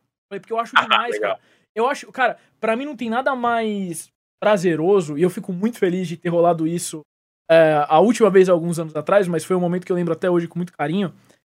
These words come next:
Speaker 1: E assim, lá atrás, você juntava a galera e você jogava vários jogos.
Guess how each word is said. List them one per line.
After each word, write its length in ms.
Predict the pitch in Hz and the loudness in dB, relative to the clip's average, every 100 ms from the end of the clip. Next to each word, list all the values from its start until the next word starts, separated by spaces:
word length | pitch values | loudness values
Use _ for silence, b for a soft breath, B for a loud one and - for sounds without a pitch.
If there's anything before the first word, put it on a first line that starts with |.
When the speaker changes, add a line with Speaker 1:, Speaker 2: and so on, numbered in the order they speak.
| _ - | _ 0
Speaker 1:
E 40 | |
assim, 260 | 196 208 185 | 0 0 0
lá 200 | 175 247 | 4 4
atrás, 640 | 269 175 175 269 196 - 180 | 4 0 2 0 -4 -8 -12
você 260 | 175 233 | -4 -4
juntava 400 | 214 214 208 196 | -2 2 2 2
a 20 | |
galera 480 | 160 139 156 220 156 | 0 0 0 0 0
e 120 | 127 | -4
você 420 | 147 160 - 180 190 | -6 -6 -4 -4 -2
jogava 320 | 226 160 156 | -4 -4 -4
vários 260 | 160 170 | -6 -4
jogos. 460 | 175 175 131 120 | 0 0 -2 -8